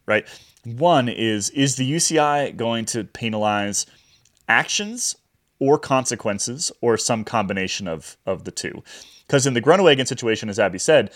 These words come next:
they penalize consequences more than actions. In this case, we're kind of, I guess, requesting, asking that they, that they start to penalize actions, because that feels to me like the only way you're actually gonna get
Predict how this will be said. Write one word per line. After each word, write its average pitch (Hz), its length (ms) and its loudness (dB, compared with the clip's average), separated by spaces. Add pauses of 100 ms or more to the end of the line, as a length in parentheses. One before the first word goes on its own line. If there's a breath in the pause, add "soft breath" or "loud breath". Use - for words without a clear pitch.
(360 loud breath)
they 120 100 2
penalize 110 400 0
consequences 95 760 -8
more 95 160 4
than 82 80 -4
actions. - 420 -8 (280 loud breath)
In 117 160 2
this 151 180 6
case, 98 340 0
we're 107 100 -6
kind 123 200 0
of, 95 100 -6 (340)
I 101 80 -2
guess, 95 200 -6
requesting, 104 500 -2
asking 98 440 -2
that 87 140 -10
they, 90 440 -2
that 98 140 -6
they 87 100 -6
start - 280 -4
to - 60 -18
penalize 87 460 -8 (120)
actions, - 460 0
because 113 280 -6
that 127 300 2
feels 127 220 -6
to - 80 -12
me 110 160 -4
like 92 140 -4
the 95 100 -12
only 92 140 -8
way 87 120 -6
you're 85 140 -4
actually 92 400 -4
gonna 85 160 -8
get 92 280 -2